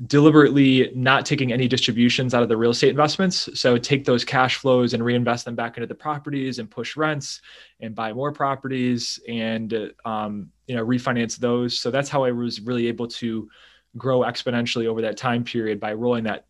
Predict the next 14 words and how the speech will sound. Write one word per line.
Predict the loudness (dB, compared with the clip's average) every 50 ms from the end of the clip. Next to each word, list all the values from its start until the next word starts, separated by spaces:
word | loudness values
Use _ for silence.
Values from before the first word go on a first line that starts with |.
| -12
that | -8 -6 -6 -6 -8 -12 _ _
snowball, | -10 -6 0 2 4 4 4 4 2 2 0
so | -2 -4 -6
to | -6 -6
speak. | -8 -6 -4 -4 -4 -6 -8 -14 -18 _ -20 -20 -20 -20 _ -14
Um, | -10 -8 -6 -6 -6 -8 -8 -4
a | 0
lot | 0 0 0
of | 0
people | -2 -2 -2 0
that | 0 0
get | 0 -2 -4
involved | -2 -2 0 0 0 -2 -2
with | -6 -8 -8 -10 -14 -20